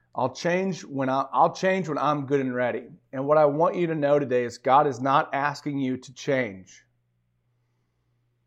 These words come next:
Last weekend, how we're moving forward from Resurrection Sunday, God is not asking you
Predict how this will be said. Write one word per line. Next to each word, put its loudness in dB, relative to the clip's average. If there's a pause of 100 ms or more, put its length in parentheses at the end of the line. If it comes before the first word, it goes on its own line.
(200)
Last 4
weekend, 0
how 4
we're 2
moving -2
forward 2
from -6
Resurrection -2
Sunday, -4
God 4
is -6
not -2
asking -2
you -6